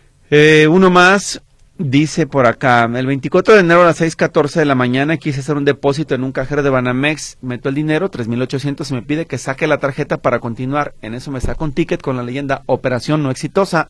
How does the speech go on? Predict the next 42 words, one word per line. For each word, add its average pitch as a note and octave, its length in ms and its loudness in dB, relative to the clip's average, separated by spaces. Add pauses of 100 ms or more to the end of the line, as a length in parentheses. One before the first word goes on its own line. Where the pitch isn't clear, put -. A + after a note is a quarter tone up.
y D3 100 -2
nunca E3+ 300 -2
me D#3+ 80 2
devolvió B2 280 2
el B2+ 60 -2
dinero. D3+ 380 0 (480)
Llegué A2+ 180 -2
a C3 60 0
mi C#3 100 2
trabajo, C3+ 420 2
hice D#3 140 -2
el C3+ 60 0
reporte C#3 400 -2
y - 20 0
me C3+ 80 0
dicen C3+ 260 -2
que C3 120 -4
no C3+ 100 -2
procede C#3 460 -2
la B2 80 -2
aclaración. C#3 640 -2 (500)
¿Qué D#3 140 4
puedo D#3+ 200 6
hacer? D3+ 320 2
Es D3 60 -2
lo C#3+ 120 -2
que C#3 100 -2
dice C3+ 240 -4
César C#3 200 -4
Alejandro B2+ 640 -2 (140)
Coronado. B2+ 920 0 (420)
<clears throat> - 360 -20
Mire, D#3+ 500 2 (500)
lo C3 260 0
que C3 180 2
debió C#3+ 260 6
de A3 80 6
hacer D#3+ 260 0
en C3+ 100 -4
ese C3 200 -8
caso G#2+ 320 -8 (260)
es C3+ 400 -4